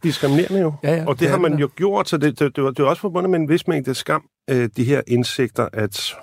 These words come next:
Speaker 2: Mhm.
Speaker 1: at man har været en del af et system, som har været sådan systemisk, øh, du ved, sexistisk og racistisk
Speaker 2: Så-,
Speaker 1: og på
Speaker 2: sådan
Speaker 1: en
Speaker 2: har jeg
Speaker 1: måde.
Speaker 2: det da også som hvid mand. Jeg er jo også, udover at jeg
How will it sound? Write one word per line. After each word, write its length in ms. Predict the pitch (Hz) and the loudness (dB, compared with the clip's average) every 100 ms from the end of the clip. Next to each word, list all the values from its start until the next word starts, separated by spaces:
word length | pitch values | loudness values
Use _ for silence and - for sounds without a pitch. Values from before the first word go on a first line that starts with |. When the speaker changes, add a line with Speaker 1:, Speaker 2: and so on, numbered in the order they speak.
| - _ _ _ _ _ _ _ - 127 | -20 _ _ _ _ _ _ _ -4 -2
Speaker 2:
Mhm. 400 | 127 104 101 110 - | 0 2 0 -2 -6
Speaker 1:
at 140 | - 127 | -6 -2
man 160 | 123 | 0
har 80 | 117 | 0
været 140 | 120 113 | 0 -2
en 100 | 110 | -2
del 220 | - 147 - | -2 -4 -4
af 100 | 127 | -6
et 100 | - | -4
system, 600 | - - - 139 127 110 | -4 -4 -2 -4 -4 -6
som 240 | - 107 | -4 0
har 100 | 110 | 0
været 340 | 107 101 101 | 0 0 0
sådan 300 | 101 107 110 | -2 -2 -2
systemisk, 1000 | 107 - - 110 - 123 123 127 117 - | -4 -4 -2 -2 2 2 4 2 2 -4
øh, 220 | 123 101 98 | -2 -2 -2
du 80 | 107 | -2
ved, 120 | 104 | -2
sexistisk 680 | - 110 - 113 - 117 - | 0 -2 0 -2 0 -4 -2
og 380 | 104 98 92 - | -4 -4 -6 -6
racistisk 580 | 104 - 117 117 117 - | -4 -2 -2 -4 -10 -10
Speaker 2:
Så-, 60 | 101 | -10
Speaker 1:
og 60 | |
på 40 | 98 | -8
Speaker 2:
sådan 220 | - 120 | -2 0
Speaker 1:
en 60 | 135 | 2
Speaker 2:
har 80 | 160 | 2
jeg 80 | |
Speaker 1:
måde. 100 | 139 | 0
Speaker 2:
det 80 | 131 | -2
da 60 | 113 | -4
også 220 | 110 131 | -6 -6
som 100 | 175 | -6
hvid 220 | 160 123 | -4 -4
mand. 240 | 104 101 - | -4 -4 -4
Jeg 100 | 120 | -2
er 40 | 120 | 0
jo 100 | 110 | 0
også, 280 | 110 113 285 | -2 -4 -2
udover 320 | 127 127 131 | 0 2 0
at 40 | |
jeg 60 | 135 | 0